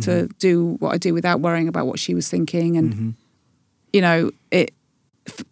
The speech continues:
Speaker 1: doesn't make her feel like she's, weirdly, she doesn't feel guilty she's with just me or with just Cleet, 'cause she's
Speaker 2: Of course.
Speaker 1: got school.
Speaker 2: Yeah.
Speaker 1: So it's actually, she's getting her three little
Speaker 2: Mm.
Speaker 1: worlds slotted into place. And for her, having that stability and knowing that, she doesn't like,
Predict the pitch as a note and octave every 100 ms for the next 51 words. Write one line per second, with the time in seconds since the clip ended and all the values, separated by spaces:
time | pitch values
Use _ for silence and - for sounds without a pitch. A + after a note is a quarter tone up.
0 | - A3 G#3+ F#3 F#3 F#3 G3+ F3 E3+ D#3+
1 | - - F3+ E3 - - - _ _ _
2 | _ - G3 G3 F3 D3 D#3 - - F3
3 | F3+ F3 - F3+ E3+ E3 - F3 E3 F3
4 | E3 - D3 - F3 F3 E3 D3+ - -
5 | E3+ D3 D#3+ - - F3+ E3+ E3+ - E3+
6 | D#3+ - C3 - C3+ C#3 - - - F3
7 | D#3+ F#3+ A#3+ B2 C3 - _ - G#3+ G#3+
8 | - A#3+ D4 - - F3 C4+ A#3+ A3 F#3
9 | G3 F3 - G#3 F#3 F3+ - _ _ D3
10 | C3 F#3 F3 G3 E3 D#3+ - E3+ F3+ F3
11 | F3 G3 F#3 F3+ F#3+ F3 _ _ _ _
12 | - G3+ A3+ G#3+ F#3 F#3+ F#3+ F3+ - -
13 | F#3 G3 F3+ - D3+ E3+ F3 F#3 E3+ E3
14 | - - G#3 A#3+ F#3 F#3+ - - -